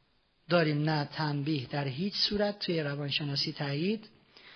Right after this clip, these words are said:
نمیشه. ما می‌گیم جدیت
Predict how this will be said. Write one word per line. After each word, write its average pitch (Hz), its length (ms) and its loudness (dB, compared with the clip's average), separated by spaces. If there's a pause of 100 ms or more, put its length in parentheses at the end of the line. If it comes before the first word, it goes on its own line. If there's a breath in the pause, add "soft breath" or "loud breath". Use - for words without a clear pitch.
(180 loud breath)
نمیشه. 139 560 0 (560 loud breath)
ما 214 120 8
می‌گیم 180 560 8 (200)
جدیت 147 1120 4